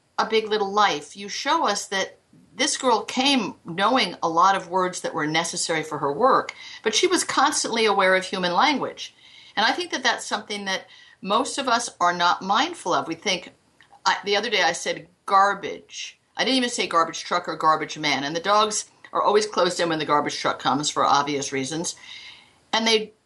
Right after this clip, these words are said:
and Maisie jumped up. She's not a golden retriever, but, you know, she has some golden retriever qualities, I guess, on the sofa that's by the window and barked out the window. Now, that was before I read your book. But having read it, I know she absolutely heard the word garbage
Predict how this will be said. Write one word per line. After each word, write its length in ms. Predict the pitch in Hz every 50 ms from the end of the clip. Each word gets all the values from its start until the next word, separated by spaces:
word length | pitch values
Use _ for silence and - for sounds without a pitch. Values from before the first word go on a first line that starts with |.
| _
and 260 | 208 220 220 220 220 214
Maisie 380 | 214 226 262 269 277 285 247
jumped 360 | 226 247 226 214 208 208 -
up. 260 | 185 160 - - - -
She's 160 | - - 185
not 120 | 185 185
a 40 | 180
golden 240 | 180 165 165 165 156
retriever, 440 | 151 147 - - 160 160 156 196 202
but, 220 | 170 170 160 -
you 60 | 214
know, 120 | 180 165 165
she 140 | - -
has 160 | 170 156 - -
some 180 | 185 190 185
golden 240 | 170 165 165 165 165
retriever 320 | 165 165 - 185 165 170
qualities, 460 | 165 - - 165 165 160 170 175 170 160
I 80 | 156
guess, 280 | 151 160 165 180 175 - - - _ _ _ - - - _ _
on 200 | - 196 202 220
the 80 | 220 220
sofa 380 | - - 196 180 180 180 208
that's 180 | 185 180 175 -
by 160 | - 175 170
the 120 | 170 180 170
window 340 | 165 160 156 151 165 180
and 240 | 180 185 175 160 156
barked 340 | - 170 156 160 165 - -
out 220 | 147 147 156 -
the 60 | - 185
window. 440 | 240 294 349 302 170 123 101 - - _ -
Now, 260 | - 202 220 - - - _ _ _
that 140 | 247 277 -
was 120 | 330 -
before 400 | - 240 240 - - 233 233 220
I 80 | 202 190
read 240 | 180 180 175 170 165
your 120 | 156 151
book. 400 | - - 311 220 - - - - _ _ _ _ _ _ _
But 80 | - 202
having 300 | 214 247 247 233 226 214
read 160 | 233 262 269
it, 80 | 254 220
I 120 | 202 190
know 300 | 185 180 175 170 170 - - - -
she 220 | - - 320 277 -
absolutely 680 | 226 247 247 247 - - - 277 254 240 - - 240 226
heard 300 | 202 190 226 220 214 214
the 80 | 220 208
word 320 | 208 220 220 214 214 -
garbage 500 | - 185 220 254 226 202 196 196 -